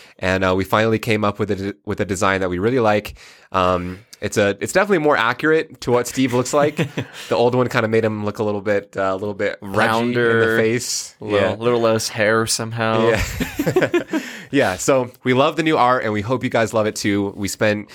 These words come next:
Speaker 1: probably three or four different, um, revisions, just, you know, going through it to make sure that it was perfect for you guys. So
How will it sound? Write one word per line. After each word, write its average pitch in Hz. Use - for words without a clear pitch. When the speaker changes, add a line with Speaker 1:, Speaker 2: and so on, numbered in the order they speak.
Speaker 1:
probably 123
three 120
or 110
four 107
different, 101
um, 90
revisions, 92
just, -
you 104
know, 90
going 92
through 92
it 90
to -
make 90
sure -
that 87
it 82
was 90
perfect 92
for 92
you 87
guys. 85
So 87